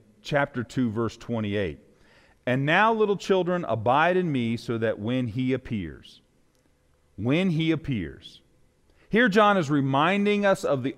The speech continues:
ultimate hope of every Christian. We have been reminding ourselves of this truth as we gather together at the Lord's table and we,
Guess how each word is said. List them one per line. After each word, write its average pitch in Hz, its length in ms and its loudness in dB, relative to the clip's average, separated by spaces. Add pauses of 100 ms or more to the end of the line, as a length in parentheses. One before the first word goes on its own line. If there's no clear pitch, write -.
ultimate 190 560 2
hope 160 460 0
of 120 220 -2
every 135 260 0
Christian. - 480 -8 (1000)
We 147 160 4
have 160 140 6
been 156 140 2
reminding 165 500 2
ourselves 180 520 4
of 113 120 -2
this 110 200 -4
truth 90 400 -6
as 110 260 -4
we 120 300 -2 (320)
gather 160 340 4
together 147 440 0
at 139 60 -4
the 143 100 0
Lord's 147 340 0
table 131 420 0
and 104 160 -4
we, 113 280 -2